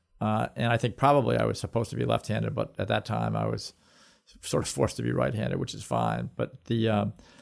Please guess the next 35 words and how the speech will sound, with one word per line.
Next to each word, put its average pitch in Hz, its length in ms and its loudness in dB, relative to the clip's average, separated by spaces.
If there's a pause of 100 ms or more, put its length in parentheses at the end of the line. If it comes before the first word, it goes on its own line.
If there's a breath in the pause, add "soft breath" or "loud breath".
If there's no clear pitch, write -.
(280 loud breath)
but 110 200 0
in 110 220 0
my, 107 320 0
my 110 160 -2
second 117 320 -2
son - 220 -2
is 110 100 -4
left-handed. 110 500 -4
But - 160 -2
my 139 160 2
feeling 165 480 2
is, 113 300 2
is 113 160 0
that 107 320 2 (840 soft breath)
even 139 220 2
though 123 100 2
I 117 80 4
thought 113 200 2
that 110 180 2
was 117 260 0
a 120 200 0 (480)
huge - 560 0
disadvantage 113 600 0
at - 80 -12
the - 60 -10
time 110 320 -2
because 117 240 -6
it 117 80 -4
was 117 120 -2
grueling, 117 760 2
sort 104 220 -2
of 104 320 -4 (400)
learning, 110 580 4
sort 101 240 0
of, 98 220 0